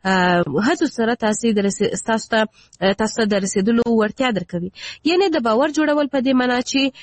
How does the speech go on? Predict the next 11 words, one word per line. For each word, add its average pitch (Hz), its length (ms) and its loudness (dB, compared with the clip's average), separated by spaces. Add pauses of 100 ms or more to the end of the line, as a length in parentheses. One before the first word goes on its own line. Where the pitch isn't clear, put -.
(220)
تاسې 285 340 0
پر 247 80 0
خپل 233 240 0
وړتیاوو، 220 580 0
پر 220 140 -4
خپلو 202 280 0
ځانګړتیاوو، 190 840 0
پر 202 140 -4
خپلو 196 340 0
تصمیمونو 214 600 0
باندې 277 340 0